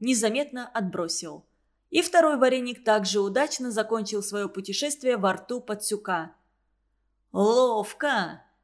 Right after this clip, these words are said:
воскликнул Толя, дожевывая хлеб. "Номер выйдет, что надо".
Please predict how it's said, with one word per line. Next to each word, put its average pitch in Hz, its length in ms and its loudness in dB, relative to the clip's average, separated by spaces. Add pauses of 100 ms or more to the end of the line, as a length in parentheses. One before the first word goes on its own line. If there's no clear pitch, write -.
(100)
воскликнул 196 680 0
Толя, 254 540 0
дожевывая 196 680 0
хлеб. 196 440 -4 (540)
"Номер 262 580 6
выйдет, 247 520 -4
что - 380 0
надо". 175 540 -2